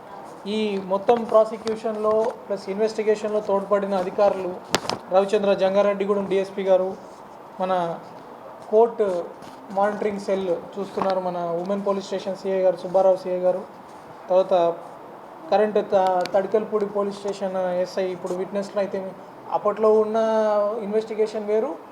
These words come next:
ఇప్పుడు చాలా రోజుల తర్వాత వాళ్ళని ప్రొడ్యూస్ చేయడము, వాళ్ళ చేత సాక్షి,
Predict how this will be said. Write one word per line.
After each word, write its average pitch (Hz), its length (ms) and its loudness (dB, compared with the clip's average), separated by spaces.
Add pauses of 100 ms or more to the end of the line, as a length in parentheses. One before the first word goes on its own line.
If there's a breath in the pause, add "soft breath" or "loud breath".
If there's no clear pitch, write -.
(280)
ఇప్పుడు 202 200 -2
చాలా 196 380 4
రోజుల 220 260 4
తర్వాత 220 240 2
వాళ్ళని 214 240 4
ప్రొడ్యూస్ 196 480 -2
చేయడము, 202 400 0
వాళ్ళ 190 240 2
చేత 208 140 2
సాక్షి, 196 340 2